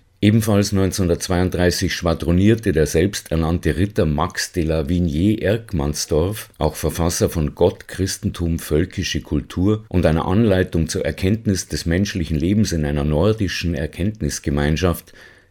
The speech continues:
die er dem Führer zu Weihnachten neunzehnhundertneununddreißig überbringen ließ, von Geschehnissen an der Zeitenwende. Neunzehnhundertvierunddreißig erschienen unter dem Titel Briefe von gestern für morgen,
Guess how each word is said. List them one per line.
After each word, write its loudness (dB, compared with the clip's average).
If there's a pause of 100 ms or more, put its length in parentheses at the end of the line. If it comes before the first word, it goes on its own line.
die 2
er 6
dem 4
Führer 4
zu -2
Weihnachten -2
neunzehnhundertneununddreißig -2
überbringen -2
ließ, -2 (160)
von 2
Geschehnissen 4
an 2
der 2
Zeitenwende. -4 (460)
Neunzehnhundertvierunddreißig 2
erschienen 2
unter 0
dem 0
Titel 0
Briefe 0
von 0
gestern 0
für 0
morgen, 2